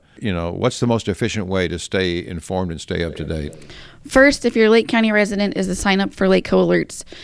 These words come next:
Speaker 2: If you're somehow another county resident, there, any, every county has alert and warning, so find yours and sign up for it. Um, ours is an Everbridge platform that we use. You can sign up and have, um, up to five addresses that you get notified on,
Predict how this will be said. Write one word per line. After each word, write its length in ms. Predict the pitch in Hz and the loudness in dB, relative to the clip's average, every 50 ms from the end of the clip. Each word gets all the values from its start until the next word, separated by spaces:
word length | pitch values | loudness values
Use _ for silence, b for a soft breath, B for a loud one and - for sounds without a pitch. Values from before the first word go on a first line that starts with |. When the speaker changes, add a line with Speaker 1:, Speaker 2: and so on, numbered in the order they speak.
| B B | B B
Speaker 2:
If 120 | 196 185 196 | -2 0 2
you're 360 | 196 185 185 190 185 180 - - - - - - | 2 4 4 2 0 0 -4 -8 -16 -20 -20 -12
somehow 360 | - - 220 202 196 196 196 196 | -2 0 2 4 4 4 4 4
another 320 | 190 190 196 190 202 190 | 4 4 4 4 4 2
county 320 | - - 208 196 196 190 | 2 0 0 0 0 2
resident, 480 | 196 196 196 214 202 190 196 196 - - | 2 2 2 2 0 0 -2 -2 0 0
there, 160 | 180 180 165 - - - - | 0 0 -2 -4 -6 -4 -2
any, 300 | - 214 208 202 - - | 0 0 0 0 0 0
every 200 | 202 196 233 220 | 2 2 2 2
county 280 | - - 214 196 190 | 2 0 0 2 2
has 180 | 196 185 180 180 | 2 2 2 2
alert 240 | 180 170 175 - - | 0 0 0 0 0
and 100 | - 175 | 0 0
warning, 320 | 180 170 165 160 165 190 - | 2 2 2 0 -2 -4 -2
so 200 | - - 185 180 | 0 2 2 2
find 320 | 170 - - 190 190 185 | 0 0 2 4 4 4
yours 320 | 185 185 180 180 170 190 202 | 4 2 2 2 0 0 -2
and 200 | - 180 175 180 | -2 -2 -2 -2
sign 200 | - 190 170 165 | 0 0 0 0
up 140 | - - - | 0 -4 -6
for 160 | - 180 170 | -6 -4 -4
it. 240 | 160 - - B B B B B B B B B B B B | -4 -6 -8 B B B B B B B B B B B B
Um, 260 | - 208 196 185 175 - | 2 4 4 4 2 4
ours 300 | - 196 208 214 208 226 | 4 6 6 6 6 4
is 140 | 214 208 | 2 2
an 80 | 208 202 | 2 2
Everbridge 580 | - 180 180 190 185 202 190 190 185 170 - - | 2 4 4 4 4 4 4 4 2 2 -2 0
platform 600 | - 202 190 - - - 190 190 190 190 185 196 B B B B B - | 2 2 2 0 -2 -2 0 0 0 0 -2 -2 B B B B B 0
that 140 | - 180 | 2 2
we 80 | - 190 | 4 4
use. 340 | 185 190 180 180 180 180 202 | 4 4 4 4 2 2 0
You 80 | 190 | -2
can 200 | 185 - 185 196 | 0 2 2 2
sign 220 | 190 - 190 185 190 | 4 4 4 4 4
up 160 | 180 175 - | 4 2 2
and 120 | 190 185 | 0 2
have, 440 | 185 185 175 175 160 196 202 - - - | 2 2 2 2 0 -2 -6 -6 -2 0
um, 340 | 156 156 156 156 143 156 - - - - - - - | 2 2 2 2 0 -2 -6 -8 -12 -20 -18 -2 -2
up 120 | - 196 - | -2 -2 0
to 60 | 190 | -2
five 280 | - 214 202 196 185 | 0 2 2 4 4
addresses 540 | 196 180 185 175 185 185 190 - 185 185 190 | 4 4 4 4 2 2 2 2 0 0 2
that 120 | 196 - - | 0 0 2
you 140 | 185 185 | 2 2
get 160 | 170 190 - - | 2 2 2 2
notified 500 | 190 185 180 180 185 - - 170 160 156 | 2 2 2 2 0 0 0 0 0 0
on, 300 | 151 135 139 - - | 0 -2 -2 -4 -6